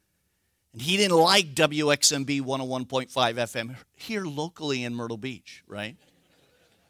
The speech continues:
Which is an amazing radio station. So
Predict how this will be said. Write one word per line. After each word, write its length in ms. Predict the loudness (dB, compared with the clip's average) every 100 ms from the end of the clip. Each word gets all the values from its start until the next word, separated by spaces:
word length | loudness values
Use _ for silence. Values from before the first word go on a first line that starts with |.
| _ -12
Which 220 | -8 -4
is 160 | -4
an 100 | -4
amazing 580 | -6 -4 -4 -4 -6 -6
radio 400 | -8 -8 -8 -10
station. 640 | -10 -12 -14 -16 -16 -20 -20 _ _ _ _ _ _ _ _ -4
So 500 | 2 4 4 2